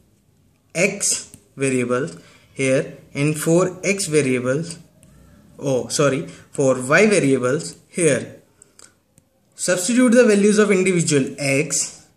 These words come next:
here. It's two by four minus two by four and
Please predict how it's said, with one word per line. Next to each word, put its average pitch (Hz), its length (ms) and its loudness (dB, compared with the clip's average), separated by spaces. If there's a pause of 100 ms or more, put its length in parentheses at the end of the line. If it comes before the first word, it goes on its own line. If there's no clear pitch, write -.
(120)
here. 143 500 0 (840)
It's 147 720 0 (140)
two 170 180 -2
by 214 180 6
four 156 340 2 (120)
minus 131 280 -4
two 170 100 0
by 165 100 4
four 135 260 -6
and 135 260 -4